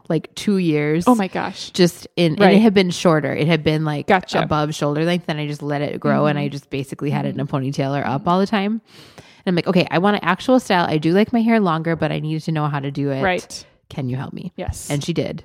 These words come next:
Speaker 2: Mm-hmm.
Speaker 1: And I did the bangs. That was when, like, you know,
Speaker 2: Yeah.
Speaker 1: the Zooey Deschanel bangs
Speaker 2: Oh, yeah.
Speaker 1: were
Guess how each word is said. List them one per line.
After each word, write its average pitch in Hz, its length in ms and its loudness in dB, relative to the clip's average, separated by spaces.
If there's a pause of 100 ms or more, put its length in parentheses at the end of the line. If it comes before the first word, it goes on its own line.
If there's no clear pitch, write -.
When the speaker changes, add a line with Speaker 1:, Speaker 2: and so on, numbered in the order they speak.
(140)
Speaker 2:
Mm-hmm. 196 220 -10
Speaker 1:
And 170 100 2
I 156 60 2
did 156 160 0
the 165 60 0
bangs. 151 320 -2
That 147 160 -2
was 156 120 -2
when, 147 160 -2
like, 139 280 -10
you 214 60 -2
know, 220 60 -2
Speaker 2:
Yeah. - 340 -4
Speaker 1:
the 143 120 -8
Zooey 165 180 -2
Deschanel 160 680 -2
bangs 151 340 0
Speaker 2:
Oh, 214 120 4
yeah. 190 380 2
Speaker 1:
were 180 60 -6